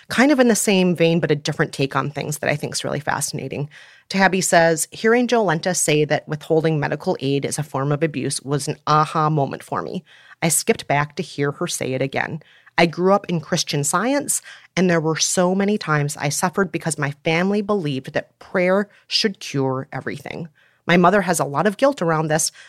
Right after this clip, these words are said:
but my father is still in the religion. I made so many excuses for him over the years,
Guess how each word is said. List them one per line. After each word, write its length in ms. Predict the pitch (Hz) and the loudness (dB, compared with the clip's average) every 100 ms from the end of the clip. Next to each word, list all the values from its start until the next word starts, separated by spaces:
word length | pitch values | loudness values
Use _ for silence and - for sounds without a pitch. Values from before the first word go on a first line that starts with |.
| - | -10
but 120 | - | -6
my 140 | 170 156 | -4 -4
father 440 | - 170 175 185 | -4 -2 0 0
is 180 | 165 151 | 0 -4
still 400 | - - 156 156 | -4 -2 0 0
in 160 | - | -2
the 80 | 156 | -2
religion. 560 | 147 143 - - - 180 _ _ _ - | -2 -4 -8 -10 -10 -12 _ _ _ 0
I 40 | 175 | 4
made 240 | 170 160 | 4 2
so 340 | - - 202 202 | 0 0 2 4
many 220 | 214 208 | 4 4
excuses 580 | - - - 151 - 147 | 2 -6 -6 -6 -4 -6
for 120 | - | -4
him 160 | 151 - | -4 -2
over 180 | 156 175 | -2 0
the 120 | 196 | 0
years, 420 | 147 135 139 | 0 2 0